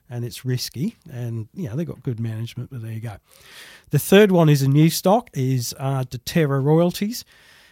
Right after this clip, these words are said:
It's basically a one point two three two percent royalty, revenue royalty on B H P's, it's predominantly B H P plus two Japanese companies, Mining Area C.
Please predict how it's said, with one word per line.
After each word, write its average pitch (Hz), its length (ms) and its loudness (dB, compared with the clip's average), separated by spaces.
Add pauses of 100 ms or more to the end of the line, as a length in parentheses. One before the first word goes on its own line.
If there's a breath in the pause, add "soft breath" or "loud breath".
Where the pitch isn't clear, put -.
(120 soft breath)
It's 131 160 -8
basically 143 880 2
a 135 240 -2
one 165 180 2
point 139 240 -2
two 180 160 2
three 131 300 -2
two 139 200 0
percent 131 600 0
royalty, 160 680 4
revenue 139 460 2
royalty 135 560 -2
on 123 220 -4
B 135 180 0
H 123 300 -6
P's, 123 540 -4 (720 soft breath)
it's - 140 -14
predominantly 127 460 0
B 123 100 -6
H 117 260 -8
P 127 160 -4
plus 120 220 -8
two 123 200 -4
Japanese 127 480 -4
companies, 127 540 -2
Mining 135 480 4
Area 120 360 0
C. 123 560 -2